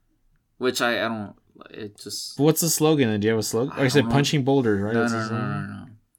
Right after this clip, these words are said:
Speaker 1: no, no. That would be the, the logo. Um, I don't know what the slogan is. I'm not gonna try to think about it right now. But what about, what would be some of their tips?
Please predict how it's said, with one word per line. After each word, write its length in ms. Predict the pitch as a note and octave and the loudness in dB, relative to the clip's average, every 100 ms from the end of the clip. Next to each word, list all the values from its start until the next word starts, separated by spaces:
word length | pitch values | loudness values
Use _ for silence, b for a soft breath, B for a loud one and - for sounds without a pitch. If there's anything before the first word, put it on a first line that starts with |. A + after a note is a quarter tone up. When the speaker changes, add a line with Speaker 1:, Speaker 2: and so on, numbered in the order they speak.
| _ _ - | _ _ -14
Speaker 1:
no, 40 | |
no. 40 | A#2 | -4
That 200 | C3 C3 | -2 0
would 140 | B2 | -2
be 140 | A2+ G#2 | -4 -6
the, 340 | G2+ F2+ G2 G2+ | -6 -10 -14 -20
the 160 | - G2 | -18 -16
logo. 480 | G2+ G2+ F#2 G2+ _ _ _ _ _ _ _ _ - | -14 -16 -16 -20 _ _ _ _ _ _ _ _ -14
Um, 540 | G#2 G2+ G#2 G2+ F#2+ G2+ _ _ _ _ _ _ _ _ _ _ _ _ G#2 | -10 -8 -8 -8 -12 -18 _ _ _ _ _ _ _ _ _ _ _ _ -12
I 100 | A2+ | -8
don't 140 | B2+ | -6
know 100 | C#3 | -6
what 120 | C#3 | -6
the 100 | C3+ | -6
slogan 460 | - - G#2+ A2 A#2 | -8 -6 -6 -6 -6
is. 300 | B2+ C3+ - - | -8 -10 -14 -12
I'm 100 | G2+ | -10
not 120 | G#2 | -8
gonna 160 | G#2+ G#2 | -8 -12
try 160 | G#2+ | -14
to 60 | G#2 | -12
think 180 | G#2 G#2+ | -14 -10
about 240 | G#2+ G2 | -8 -8
it 20 | |
right 180 | G2+ G#2 | -8 -8
now. 260 | G#2+ A2 - b b b | -8 -10 -14 b b b
But 140 | B2 C3+ | -2 2
what 100 | D#3 | 2
about, 420 | D#3 C#3+ B2+ B1+ | 4 2 0 -6
what 200 | C#3 E3+ | -2 0
would 120 | D#3+ | -2
be 120 | E3 | -4
some 200 | - D#3+ | -6 -8
of 60 | C3+ | -6
their 140 | A2+ | -8
tips? 640 | - F3+ F#3 - - - | -6 -8 -10 -10 -16 -16